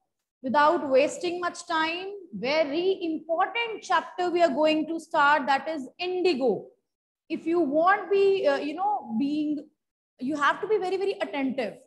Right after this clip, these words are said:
because this chapter dates back to pre-independence era, and we would be, you know, understanding exactly, uh, those who are texting me, "Beta," those who are unable to hear my voice,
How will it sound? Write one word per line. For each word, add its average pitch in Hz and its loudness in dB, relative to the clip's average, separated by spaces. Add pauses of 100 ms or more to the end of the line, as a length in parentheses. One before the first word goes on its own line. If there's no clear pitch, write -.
(240)
because 302 0
this 381 -6
chapter 339 2 (1000)
dates 349 0
back 262 4 (180)
to 349 0
pre-independence 311 -4
era, 247 2 (920)
and 294 4 (640)
we 349 -2
would 392 -2
be, 381 2
you 392 0
know, 440 -2
understanding 339 -2
exactly, 302 2 (540)
uh, 262 2
those 381 2
who 381 -2
are 403 2
texting 381 -6
me, 392 -18
"Beta," 349 -4
those 349 -8
who 339 -4
are 330 -2
unable 311 -6
to 339 -10
hear 294 -4
my 294 -6
voice, 262 -6